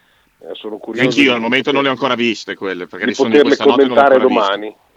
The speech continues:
Speaker 1: No, le commentiamo
Speaker 2: Sì,
Speaker 1: volentieri domani.
Speaker 2: però
Speaker 1: Quindi
Speaker 2: cambiare sul fallo, io capisco su una rimessa laterale, una rimessa da fondo, se l'ha, l'ha persa, che ne so, eh, la Virtus o la squadra avversaria o la Fortitudo o la squadra avversaria,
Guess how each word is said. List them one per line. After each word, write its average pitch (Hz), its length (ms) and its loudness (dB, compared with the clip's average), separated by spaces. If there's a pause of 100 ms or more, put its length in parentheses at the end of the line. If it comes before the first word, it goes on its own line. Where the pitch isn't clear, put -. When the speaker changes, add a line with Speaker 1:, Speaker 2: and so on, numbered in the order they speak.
(220)
Speaker 1:
No, 123 220 -2
le 120 100 -2
commentiamo 120 520 -2
Speaker 2:
Sì, 143 60 2
Speaker 1:
volentieri 120 480 -6
domani. 92 460 -6 (140)
Speaker 2:
però 127 300 -2
Speaker 1:
Quindi 95 380 -12 (520)
Speaker 2:
cambiare 147 640 2 (180)
sul 135 280 0
fallo, 151 600 0 (100)
io 151 180 -4
capisco 165 400 -2
su 139 140 -8
una 131 100 0
rimessa 127 380 -2
laterale, 120 500 -2
una 120 120 -6
rimessa 120 340 -4
da 110 100 -4
fondo, 135 480 -2
se 127 380 -2
l'ha, 120 580 0
l'ha 104 540 -6
persa, 127 560 -2
che 117 160 -6
ne 113 100 -4
so, 120 500 -2
eh, 104 160 -2
la 104 120 -2
Virtus 127 500 -2
o 131 60 -8
la 117 100 -4
squadra 117 240 -4
avversaria 127 480 -2
o 120 40 -2
la 120 60 -2
Fortitudo 120 420 -6
o - 20 -4
la 113 80 -4
squadra 120 260 -4
avversaria, 110 480 -4